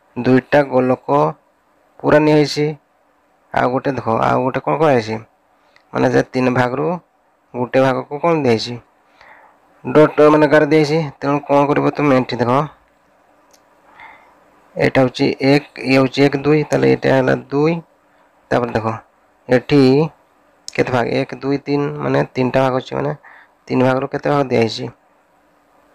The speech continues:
ଏଠି ଏକ, ତାହେଲେ ଦୁଇ ପୂର୍ଣ୍ଣ ଏକ ବିଭକ୍ତ ତିନି। ତାହେଲେ ଏଇ ଯେ ପୁରା ଚିତ୍ରଟା କେତେ ହେଲା? ଦୁଇ ପୂର୍ଣ୍ଣ ଏକ ବିଭକ୍ତ ତିନି। ଏଇଟା ହଉଛି କ'ଣ? ଏଇଟା ହଉଛି ଆମର ମିଶ୍ର ସଂଖ୍ୟା। ତାହେଲେ ଇଏ ହେଲା ଆମର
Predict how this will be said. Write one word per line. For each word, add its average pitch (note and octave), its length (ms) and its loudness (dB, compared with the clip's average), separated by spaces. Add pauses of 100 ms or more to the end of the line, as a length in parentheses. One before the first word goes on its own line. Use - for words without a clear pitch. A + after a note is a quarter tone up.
(100)
ଏଠି D3 280 -2
ଏକ, C#3 160 0 (1700)
ତାହେଲେ C3+ 180 0
ଦୁଇ B2+ 140 0
ପୂର୍ଣ୍ଣ C3 260 0
ଏକ D3+ 160 4
ବିଭକ୍ତ A#2 300 -4 (640)
ତିନି। C#3+ 240 4
ତାହେଲେ C3+ 200 0
ଏଇ C3 120 0
ଯେ C#3 120 2 (160)
ପୁରା C3 160 0
ଚିତ୍ରଟା B2 340 -2
କେତେ C3 220 -2
ହେଲା? A2+ 160 0 (840)
ଦୁଇ C#3 120 4
ପୂର୍ଣ୍ଣ C3+ 160 4
ଏକ D3 100 4
ବିଭକ୍ତ C#3+ 200 0
ତିନି। D3+ 280 2
ଏଇଟା C#3+ 160 2
ହଉଛି D3 200 0
କ'ଣ? D3+ 160 2 (120)
ଏଇଟା A#2+ 200 -2
ହଉଛି B2 200 -2
ଆମର C3 160 4 (840)
ମିଶ୍ର B2+ 360 0
ସଂଖ୍ୟା। C#3 340 0 (880)
ତାହେଲେ B2+ 180 -4
ଇଏ A#2+ 120 4
ହେଲା A#2+ 200 2 (100)
ଆମର C3 200 0